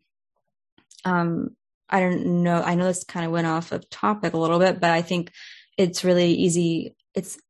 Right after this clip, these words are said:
it's easy for us to learn, um, acceptance when we are supported,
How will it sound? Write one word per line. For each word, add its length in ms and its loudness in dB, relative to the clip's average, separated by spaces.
it's 200 -4
easy 260 2
for 140 -2
us 200 0
to 120 -2
learn, 440 0
um, 580 -4
acceptance 720 -4
when 240 2
we 420 -2
are 140 -2
supported, 680 -2